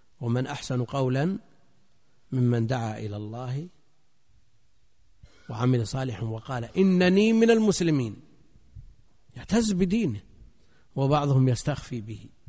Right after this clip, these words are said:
يخشى أن يضيق عليه، يخشى أن كذا أو كذا، وبعضهم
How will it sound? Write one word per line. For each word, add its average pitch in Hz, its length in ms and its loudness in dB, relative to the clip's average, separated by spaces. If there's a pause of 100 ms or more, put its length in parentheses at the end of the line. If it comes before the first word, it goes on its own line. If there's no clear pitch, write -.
(1900)
يخشى 147 320 -6
أن 123 180 -6
يضيق 123 500 -4
عليه، 123 420 -8
يخشى 120 240 -12
أن 127 160 -10
كذا 151 280 -6
أو 135 120 -12
كذا، 156 340 -8 (580)
وبعضهم 139 680 0